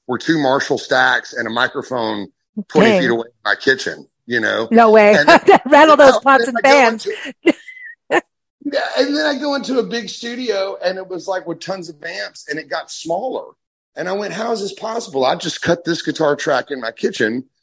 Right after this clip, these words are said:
Speaker 1: and then I came over here, and it got weird. So when we, when, when everything began to open, we went to, uh, we went to New York first. Joey and I went to New York. So the organic sound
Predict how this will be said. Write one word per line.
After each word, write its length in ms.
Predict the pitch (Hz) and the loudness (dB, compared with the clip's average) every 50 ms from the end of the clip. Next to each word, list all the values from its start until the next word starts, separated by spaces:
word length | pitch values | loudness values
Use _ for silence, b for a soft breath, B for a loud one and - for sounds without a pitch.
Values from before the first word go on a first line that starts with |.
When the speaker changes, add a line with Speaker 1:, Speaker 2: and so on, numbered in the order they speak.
| _ _ _ _ _ _ _ | _ _ _ _ _ _ _
Speaker 1:
and 100 | - 135 | -4 -2
then 80 | 151 151 | 0 0
I 80 | 147 | 0
came 240 | 143 147 165 160 156 | -2 -2 -2 -2 -2
over 140 | 151 139 135 | -2 -4 -4
here, 220 | 135 160 175 180 | -6 -8 -8 -6
and 100 | 170 151 | -4 -4
it 40 | 135 | -4
got 260 | 123 143 143 127 - | -4 -4 -4 -6 -6
weird. 260 | 143 165 202 185 143 - | -8 -6 -6 -6 -6 -6
So 360 | - 156 147 135 - - - _ _ _ _ _ _ _ | -4 -2 -2 -2 -4 -8 -14 _ _ _ _ _ _ _
when 240 | - 160 175 180 175 | -4 -2 0 0 0
we, 220 | 190 208 202 190 - _ | 0 -2 -4 -8 -14 _
when, 300 | - 170 185 185 180 180 - | 0 0 0 2 0 -2 -2
when 220 | 170 175 170 160 | 0 0 0 0
everything 420 | 165 202 240 233 190 202 214 196 | -2 -4 -4 -6 -6 -4 -4 -4
began 280 | 175 180 156 165 175 165 | -4 -6 -6 -6 -6 -4
to 100 | 147 - - - | -6 -6 -6 -6
open, 500 | 160 208 226 - - 131 113 120 120 117 _ _ _ _ _ _ _ _ _ _ _ _ _ _ _ _ - | -6 -6 -6 -6 -8 -8 -8 -8 -12 -16 _ _ _ _ _ _ _ _ _ _ _ _ _ _ _ _ -10
we 180 | 120 143 185 | -6 -4 -2
went 320 | 196 185 190 196 190 185 - - - | -2 0 0 0 0 -2 -6 -12 -6
to, 260 | 160 165 160 156 151 147 | -4 -2 0 0 2 2
uh, 100 | 139 127 | 2 0
we 120 | 135 147 | 0 -4
went 140 | 151 151 151 | -6 -6 -6
to 80 | - 147 | -8 -8
New 100 | 139 139 | -6 -6
York 360 | 139 139 143 143 135 - - | -4 -2 -2 -2 -4 -4 -8
first. 340 | - - 117 98 90 - - | -8 -6 -6 -6 -6 -8 -6
Joey 240 | - 120 113 117 120 | -4 -2 -2 -2 -2
and 80 | 113 | -4
I 100 | 113 110 | -4 -6
went 140 | 110 107 104 | -6 -8 -10
to 80 | 107 110 | -12 -10
New 80 | 110 | -6
York. 220 | 113 117 110 95 - | -6 -4 -6 -6 -6
So 120 | - 143 | -8 -10
the 140 | 117 - - - | -8 -10 -8 -6
organic 500 | 147 131 113 117 139 147 151 147 - - | -6 -6 -6 -6 -10 -10 -10 -12 -14 -16
sound 580 | - - 151 156 160 165 160 143 131 123 120 | -14 -12 -10 -10 -10 -8 -10 -10 -10 -12 -14